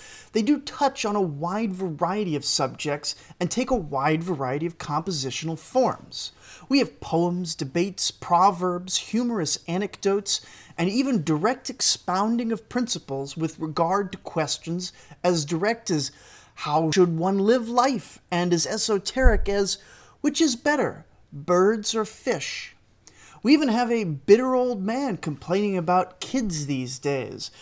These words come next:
demonstrating that the younger generation has been complained about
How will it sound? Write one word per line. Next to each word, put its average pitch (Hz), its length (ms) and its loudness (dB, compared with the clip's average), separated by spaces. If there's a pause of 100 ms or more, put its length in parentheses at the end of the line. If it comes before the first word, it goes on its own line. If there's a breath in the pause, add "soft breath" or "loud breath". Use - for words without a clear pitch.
(180 loud breath)
demonstrating 196 640 2
that 165 160 -2
the 180 120 -4
younger 214 360 0
generation 160 640 0
has 156 100 -2
been 170 180 -2
complained 247 520 -2
about 165 360 0